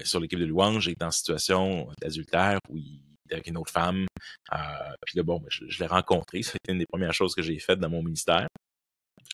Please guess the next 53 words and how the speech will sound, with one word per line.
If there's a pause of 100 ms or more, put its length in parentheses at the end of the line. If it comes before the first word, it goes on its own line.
pastoral
à
cet
endroit-là. (760)
Puis
le
Seigneur
a
touché
son
cœur, (460)
euh,
pour
un
temps,
puis
j-, (120)
j'ai
même
pas
adressé
ça.
J'ai, (200)
tu (260)
sais,
je,
je
suis
allé,
je
l'ai
appris
à
le
connaître,
j'ai
posé
des
questions,
puis (460)
il,
il
a (100)
quitté
la,
la,
la,
la
dame
avec
qui
il
était,